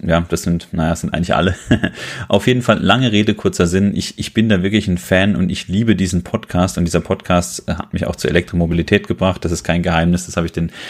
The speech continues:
den Jungs dann auch mitgeteilt vor Ort. Aber jetzt erstmal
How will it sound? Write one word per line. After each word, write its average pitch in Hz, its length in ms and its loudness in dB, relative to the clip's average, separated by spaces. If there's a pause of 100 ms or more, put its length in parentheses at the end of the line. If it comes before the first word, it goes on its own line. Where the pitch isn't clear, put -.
(160)
den 101 100 4
Jungs 120 240 4
dann 92 200 2
auch 85 200 -2
mitgeteilt 95 500 0
vor - 160 -4
Ort. 92 220 2 (800)
Aber 92 260 0
jetzt 95 400 0
erstmal 87 680 0